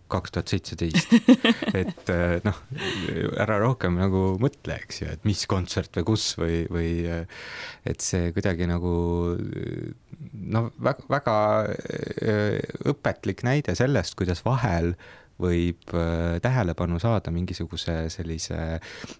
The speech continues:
Speaker 1: nii-öelda tavapärase sõnumi mingisuguse vimkaga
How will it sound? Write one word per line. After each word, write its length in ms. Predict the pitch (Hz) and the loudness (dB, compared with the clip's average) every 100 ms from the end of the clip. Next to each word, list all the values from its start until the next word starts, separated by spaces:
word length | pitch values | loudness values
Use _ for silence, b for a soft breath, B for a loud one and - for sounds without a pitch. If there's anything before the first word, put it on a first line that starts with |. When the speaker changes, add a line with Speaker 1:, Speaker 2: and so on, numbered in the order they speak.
| - | -4
Speaker 1:
nii-öelda 300 | 87 82 - | -2 -2 -4
tavapärase 880 | - 131 131 85 85 85 78 - 82 | 0 2 2 0 0 0 0 0 0
sõnumi 720 | 120 139 131 82 82 80 80 78 B B B - - | 2 2 2 0 -2 -2 -4 -6 B B B -14 -4
mingisuguse 720 | 92 87 87 76 87 - 78 | -2 -2 -6 -6 -6 -4 -2
vimkaga 720 | 82 135 - 85 78 - 82 | 2 2 2 -2 -2 -2 0